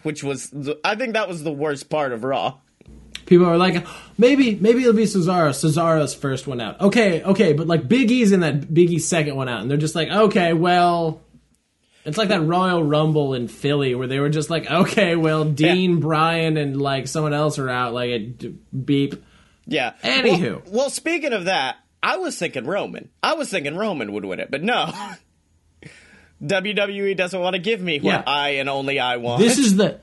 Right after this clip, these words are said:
Speaker 2: this is the darkest timeline. Roman Reigns is now more wanted for the main event than Seth Rollins.
Speaker 1: Yeah,
Speaker 2: Um,
Speaker 1: right?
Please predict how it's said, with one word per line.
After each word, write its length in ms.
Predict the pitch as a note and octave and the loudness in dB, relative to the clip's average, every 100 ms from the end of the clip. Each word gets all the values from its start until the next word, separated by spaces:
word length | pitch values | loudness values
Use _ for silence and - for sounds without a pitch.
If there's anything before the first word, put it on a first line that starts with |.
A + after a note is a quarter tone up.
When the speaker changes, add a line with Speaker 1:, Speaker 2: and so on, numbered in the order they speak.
| _ | _
Speaker 2:
this 260 | D3+ A3+ A#3+ | 2 2 4
is 140 | A3+ | 2
the 100 | G3 | 4
darkest 640 | D#3 D3 D#3+ F#3 F#3+ E3 - | 4 4 4 2 2 0 -4
timeline. 720 | E3 D3 D3 B2+ A2+ G#2 G#2 | -2 0 0 -2 -2 -2 -2
Roman 360 | C#3 E3+ F3+ D#3+ | 2 4 4 4
Reigns 460 | D3 D3 C#3+ B2+ A#2+ | 2 2 2 0 -2
is 100 | A#2+ | -2
now 180 | A#2+ A#2 | 0 0
more 640 | A2+ A#2 C3 C#3 C3 B2+ - | 0 2 4 4 4 0 -4
wanted 540 | B2 B2+ C3 C3+ A2 | -2 0 0 0 -2
for 100 | A#2+ | -2
the 80 | A2+ | -4
main 300 | A2+ A#2 A#2+ | -2 0 -2
event 520 | A2+ A#2 A#2 G#2+ G#2+ | -2 -2 0 -2 -4
than 220 | G2+ G#2+ G2 | -4 -4 -2
Seth 320 | B2 G#2+ G#2 | -4 -4 -4
Rollins. 640 | G#2+ A2 G#2+ G2+ F2 D#2 - _ _ _ - | -2 0 0 -2 -4 -8 -18 _ _ _ -8
Speaker 1:
Yeah, 360 | F#3 G#3+ F#3+ C#3 | -4 0 0 0
Speaker 2:
Um, 180 | G#2+ - - | -2 -8 -8
Speaker 1:
right? 460 | D#3+ F3+ G3+ B3+ | -4 -2 -2 -4